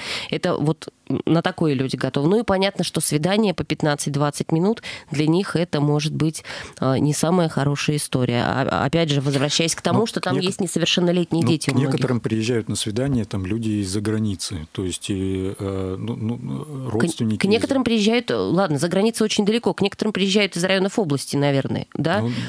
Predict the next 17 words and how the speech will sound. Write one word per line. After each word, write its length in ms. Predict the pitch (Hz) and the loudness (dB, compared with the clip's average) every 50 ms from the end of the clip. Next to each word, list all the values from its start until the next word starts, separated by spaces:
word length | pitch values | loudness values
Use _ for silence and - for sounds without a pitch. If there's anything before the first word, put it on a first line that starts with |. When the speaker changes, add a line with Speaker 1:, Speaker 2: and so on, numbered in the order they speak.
| - - | -4 -2
Speaker 2:
Ну, 80 | 147 | -2
Speaker 1:
Из 80 | 147 151 | 0 0
какого-нибудь 460 | - 196 - 196 185 185 175 160 - | 0 0 2 2 2 2 2 0 0
Верхнекамского 580 | 185 190 - 220 208 - 185 156 - - 165 151 | -2 0 0 0 0 0 0 -2 -2 -2 0 2
района 280 | 151 165 185 170 156 | 2 2 4 4 4
они 180 | 147 156 160 151 | 4 4 2 2
едут 180 | 160 151 147 - | 2 0 0 -2
пять 160 | - 165 160 | -2 -2 -2
часов, 240 | - - - 170 - | -2 -2 -2 -2 -2
чтобы 240 | - - 165 156 | -2 -2 -2 -2
с 40 | 156 | -2
человеком 340 | - - 170 185 202 - 190 | 0 0 0 0 0 0 -2
повидаться 420 | - 156 147 151 160 165 - - | -2 -2 -2 -2 -2 -2 -4 -4
пятнадцать 400 | - - - - 151 156 - - | -8 -8 -6 -6 -6 -6 -6 -6
минут. 320 | - 160 139 127 113 - - - | -4 -4 -4 -4 -6 -8 -12 -12
Speaker 2:
Ну 140 | - 117 131 | -10 -8 -6
да. 140 | 127 104 98 | -6 -6 -6